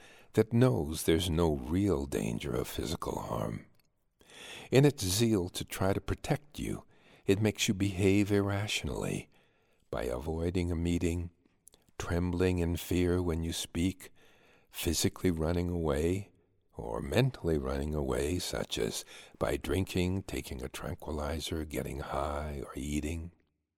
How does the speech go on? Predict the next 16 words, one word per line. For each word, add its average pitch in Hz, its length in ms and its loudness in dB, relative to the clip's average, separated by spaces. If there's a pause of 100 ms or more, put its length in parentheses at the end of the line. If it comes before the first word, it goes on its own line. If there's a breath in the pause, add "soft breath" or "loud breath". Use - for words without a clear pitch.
(500)
or 95 100 2
even 127 320 4
having 101 420 0
a 87 60 2
headache 78 540 -2
or 87 60 -2
diarrhea, 95 680 2 (720 soft breath)
which - 240 -2
serves - 480 -2
to - 140 -10
take - 340 -10
you 62 100 -4
out 58 200 -6
of 80 120 -6
the 90 160 -2
action. - 580 -4